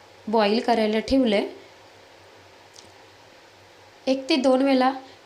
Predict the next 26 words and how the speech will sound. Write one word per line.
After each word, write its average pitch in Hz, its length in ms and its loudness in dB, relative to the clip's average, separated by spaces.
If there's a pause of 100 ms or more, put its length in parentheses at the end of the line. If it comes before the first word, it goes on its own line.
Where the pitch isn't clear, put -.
(160)
टॅप 269 300 0
करायचं 240 520 -2
आणि 240 380 -4
नंतर 240 480 -4 (520)
कढईवरती 247 600 0
हे 226 160 -2 (240)
प्लेट 233 300 -2
ठेवायची 214 420 -2
आहे. 262 260 -2 (420)
वीस 277 340 -2
मिनटासाठी 240 720 -2 (420)
वाफवून 247 540 -2
घ्यायचा 254 400 0
ढोकळा. 208 420 -4 (560)
वीस 254 320 -2
मिनटानंतर 240 580 -2
इथे 226 260 -4
पाहते, 220 440 -4 (760)
छान 277 280 -2
असा 294 220 -2
आपला 240 220 -2
ढोकळा 226 320 -2 (100)
तयार 214 240 -2
झालेला 240 400 -2
आहे. 233 260 -2 (600)
अजिबात 254 580 -2